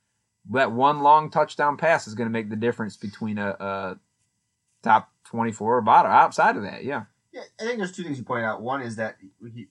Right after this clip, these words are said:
Speaker 2: what, that he, he's completed the most passes to his second, third reads.
Speaker 1: Mm-hmm.
Speaker 2: I mean, a lot of that's with Gurley to be in the backfield and what Gurley does
Speaker 1: That
Speaker 2: for
Speaker 1: is
Speaker 2: him.
Speaker 1: correct.
Speaker 2: Um, and I, I like this pick here in particular because there's so many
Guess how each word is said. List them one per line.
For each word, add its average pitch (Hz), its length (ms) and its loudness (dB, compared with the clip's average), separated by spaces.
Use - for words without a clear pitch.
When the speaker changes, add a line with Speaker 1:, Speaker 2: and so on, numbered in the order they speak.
Speaker 2:
what, 110 220 -12
that 110 140 -18
he, 113 220 -14
he's 123 200 -16
completed 113 320 -14
the 110 60 -12
most 107 460 -10
passes 113 400 -8
to 110 180 -12
his 104 180 -16
second, 110 400 -10
third 110 160 -12
reads. 101 460 -12
Speaker 1:
Mm-hmm. 110 320 -8
Speaker 2:
I - 260 -20
mean, 120 100 -14
a 110 60 -12
lot 131 140 0
of 151 80 -2
that's 135 120 -10
with 113 240 -10
Gurley 113 380 -6
to 104 80 -10
be 107 80 -10
in 104 80 -12
the 104 60 -14
backfield 104 500 -8
and 104 100 -10
what 107 160 -12
Gurley 107 280 -10
does 101 280 -8
Speaker 1:
That 98 160 -10
Speaker 2:
for 107 140 -6
Speaker 1:
is 127 80 -8
Speaker 2:
him. 135 140 -4
Speaker 1:
correct. 104 260 -8
Speaker 2:
Um, 107 520 -4
and 226 140 -8
I, - 360 -8
I - 20 0
like 220 320 -4
this 240 160 -6
pick - 320 -8
here 151 180 -10
in 143 60 -6
particular 143 500 -10
because 117 380 -6
there's 110 180 -14
so 202 840 -2
many 123 520 -8